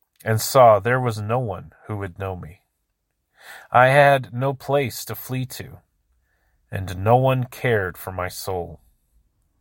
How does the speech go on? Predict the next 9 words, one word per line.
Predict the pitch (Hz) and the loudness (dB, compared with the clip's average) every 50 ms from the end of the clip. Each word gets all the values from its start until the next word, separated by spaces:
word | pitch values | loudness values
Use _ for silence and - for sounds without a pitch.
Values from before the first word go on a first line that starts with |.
| _ _ _ _ _ - - - - - - - | _ _ _ _ _ -20 -20 -20 -20 -20 -6 2
I | - 123 127 | 4 4 4
cried | - - - 156 170 175 175 143 | 4 4 6 8 8 8 6 4
out | 123 135 135 127 110 - | 2 2 2 2 2 -2
to | - - - - - | -6 -16 -14 -12 -10
you, | 113 107 113 123 120 101 92 87 | -8 -6 -4 -4 -4 -6 -6 -8
O | 90 87 101 98 101 | -10 -10 -8 -8 -6
Lord, | 98 101 107 107 101 92 90 87 80 - - | -4 -2 -2 0 0 -2 -2 -4 -8 -12 -20
and | - - 104 92 | -16 -14 -12 -10
said, | - - - 104 98 95 90 - | -8 -6 -4 -2 -2 -2 -4 -8